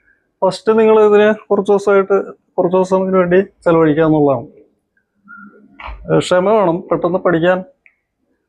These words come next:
അതൊന്നും വിചാരിക്കണ്ട, കുറേശ്ശെ കുറേശ്ശെ പഠിക്കാൻ ശ്രമിക്കുക. അപ്പൊ ഇന്നത്തെ വീഡിയോ ഇത്രേ ഉള്ളൂ. എൻ്റെ ചാനൽ ഇതുവരെ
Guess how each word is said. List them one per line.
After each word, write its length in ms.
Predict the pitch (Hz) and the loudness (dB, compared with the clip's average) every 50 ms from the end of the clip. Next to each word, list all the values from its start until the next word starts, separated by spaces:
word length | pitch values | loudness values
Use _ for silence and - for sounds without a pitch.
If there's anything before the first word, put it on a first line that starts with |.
| _ _ _ - | _ _ _ -6
അതൊന്നും 240 | - - 180 180 190 185 | -4 -2 0 2 2 2
വിചാരിക്കണ്ട, 460 | 175 175 165 160 147 147 139 135 131 131 - _ _ _ _ - - _ _ _ _ _ _ _ _ _ _ _ _ _ _ _ _ _ _ - - - _ - | 2 2 2 0 0 0 -2 -2 -4 -4 -6 _ _ _ _ -20 -20 _ _ _ _ _ _ _ _ _ _ _ _ _ _ _ _ _ _ -20 -20 -14 _ -4
കുറേശ്ശെ 320 | 170 170 185 185 185 202 190 190 | 0 0 0 0 2 0 0 2
കുറേശ്ശെ 240 | 190 190 180 170 | 2 2 0 0
പഠിക്കാൻ 340 | 180 180 190 170 165 175 170 | -2 -2 -2 -2 0 0 -2
ശ്രമിക്കുക. 380 | 160 - 165 143 135 131 123 - - _ - _ _ _ _ _ _ _ _ _ _ _ _ _ _ _ _ _ _ _ _ _ _ - - | 0 0 0 0 0 0 -2 -4 -6 _ -20 _ _ _ _ _ _ _ _ _ _ _ _ _ _ _ _ _ _ _ _ _ _ -6 -4
അപ്പൊ 140 | 160 165 180 | -2 0 2
ഇന്നത്തെ 280 | 170 180 185 180 180 214 220 | 2 2 0 2 2 2 2
വീഡിയോ 180 | 220 214 208 208 | 4 2 2 0
ഇത്രേ 160 | 208 202 190 185 | 0 0 0 2
ഉള്ളൂ. 140 | 170 160 165 202 - - _ _ _ _ _ _ _ _ _ _ _ _ _ _ _ _ _ - - - - - - 440 - - _ _ - - _ _ - _ - - - - - - 180 | 2 0 0 -2 -6 -14 _ _ _ _ _ _ _ _ _ _ _ _ _ _ _ _ _ -20 -20 -20 -20 -20 -20 -20 -20 -20 _ _ -20 -20 _ _ -20 _ -20 -20 -20 -12 -6 -4 -4
എൻ്റെ 140 | 170 175 185 180 | -2 -2 -4 -2
ചാനൽ 320 | 185 180 180 175 180 196 208 208 | -2 0 0 0 0 0 0 2
ഇതുവരെ 240 | 214 208 202 202 208 | 2 2 2 2 0